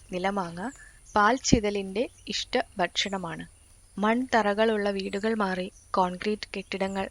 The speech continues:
ആയതോടെ ഇവ ഇല്ലാതായി. ചിതൽ പുറ്റുകളിലാണ് ഇവ വളരുന്നത്. ഇന്നും ഒരുപക്ഷെ പഴയ വീടുകളും വരമ്പുകളുമെല്ലാം പൊളിക്കുമ്പോൾ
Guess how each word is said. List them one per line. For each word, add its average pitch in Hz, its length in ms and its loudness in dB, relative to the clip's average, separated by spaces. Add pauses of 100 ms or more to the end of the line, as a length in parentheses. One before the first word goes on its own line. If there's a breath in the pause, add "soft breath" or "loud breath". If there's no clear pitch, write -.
(120)
ആയതോടെ 180 500 -4 (160)
ഇവ 185 120 -6 (200)
ഇല്ലാതായി. 175 560 -8 (560)
ചിതൽ 214 280 -2
പുറ്റുകളിലാണ് 226 800 0 (100)
ഇവ 196 160 2
വളരുന്നത്. 180 640 -2 (600)
ഇന്നും 220 440 -2
ഒരുപക്ഷെ 233 440 0 (220)
പഴയ 208 300 2
വീടുകളും 208 540 -2 (160)
വരമ്പുകളുമെല്ലാം 190 880 -2 (220)
പൊളിക്കുമ്പോൾ 175 580 -6